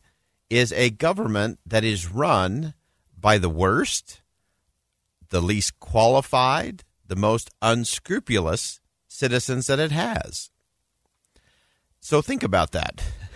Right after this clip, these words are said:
<laughs> A kakistocracy means those that really aren't qualified, uh, those that really aren't competent, those that really aren't suitable, those that really don't have the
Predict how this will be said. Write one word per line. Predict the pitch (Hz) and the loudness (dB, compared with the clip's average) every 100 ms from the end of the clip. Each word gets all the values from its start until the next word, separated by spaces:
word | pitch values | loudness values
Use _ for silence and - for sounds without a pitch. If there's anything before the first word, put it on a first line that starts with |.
| - - | -20 -20
<laughs> | _ _ - - - | _ _ -20 -14 -2
A | 110 | -2
kakistocracy | - 180 190 165 139 120 123 113 123 139 | 2 2 2 2 4 2 2 0 0 2
means | 131 131 113 | 2 0 2
those | 139 175 135 | 2 2 2
that | 135 - _ - 107 | -2 -2 _ -20 -12
really | 127 185 143 113 | -2 0 2 2
aren't | 139 131 92 - _ | 4 2 0 -12 _
qualified, | - 123 95 85 82 - 101 - _ _ _ | 0 4 4 2 0 0 -6 -10 _ _ _
uh, | 85 90 | -2 0
those | 107 135 | 2 0
that | 113 | 0
really | 117 127 | 0 0
aren't | 95 113 107 - | 2 0 0 -8
competent, | - 139 135 101 76 85 - | -6 -2 0 0 -2 -4 0
those | 131 120 | 0 2
that | 101 | -2
really | 127 123 | 0 0
aren't | - 113 113 - | 2 2 0 -6
suitable, | - 143 170 90 82 85 | -6 -4 -2 -2 -2 -2
those | 113 127 139 127 | 0 2 2 0
that | 113 87 | 0 0
really | 113 120 104 | 2 2 2
don't | 107 117 - | 2 0 0
have | 98 117 110 101 | -2 0 0 0
the | 98 92 | 2 2